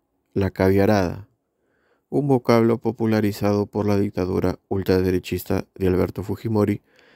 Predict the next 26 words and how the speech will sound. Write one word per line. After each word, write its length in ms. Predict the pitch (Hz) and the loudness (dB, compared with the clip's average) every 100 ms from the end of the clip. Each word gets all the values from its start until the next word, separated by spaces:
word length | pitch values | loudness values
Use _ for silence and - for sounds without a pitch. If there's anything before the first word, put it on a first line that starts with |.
| _ _ | _ _
para 160 | - 113 | 2 2
insultar 420 | 117 120 110 107 | 2 0 0 0
a 60 | 104 | 0
todos 360 | - 104 104 | 0 0 0
aquellos 640 | 104 101 101 92 98 95 - | -2 -4 -4 -2 -4 -6 -8
que 120 | 98 | -4
les 180 | 98 - | -4 -4
cuestionan 760 | 95 - - 95 92 92 104 - _ _ _ _ _ _ _ _ _ _ _ _ _ _ _ | -8 -6 0 0 0 -2 -6 -14 _ _ _ _ _ _ _ _ _ _ _ _ _ _ _
por 200 | 104 98 | 2 4
robar 360 | 104 101 101 101 | 2 2 2 2
y 40 | |
violar 380 | 98 90 87 85 | -2 -2 -2 -2
la 80 | 87 | -2
ley, 340 | 95 95 95 _ _ - | 0 -2 -6 _ _ -8
la 120 | 95 | -4
moral 400 | 92 92 98 101 _ | 0 0 0 -2 _
y 60 | |
los 160 | 95 90 | -6 -4
derechos 380 | 90 85 - - | -2 -4 -6 -6
humanos. 560 | 82 82 85 87 - _ _ _ _ _ _ _ _ _ _ _ _ | -4 -2 -4 -12 -18 _ _ _ _ _ _ _ _ _ _ _ _
Para 240 | - 117 117 | 2 2 2
Cerrón, 580 | 123 117 117 113 117 - _ _ _ _ | 0 2 2 2 -4 -10 _ _ _ _
los 200 | 104 101 | -2 0
caviares 580 | 107 98 98 98 95 90 | 0 4 4 4 2 0
son 380 | 92 92 92 | -2 -2 -4
socialdemócratas, 1500 | 95 95 92 92 92 90 90 90 - 78 - - - - - | -6 -8 -2 0 0 0 -2 -2 -4 -6 -8 -18 -20 -20 -20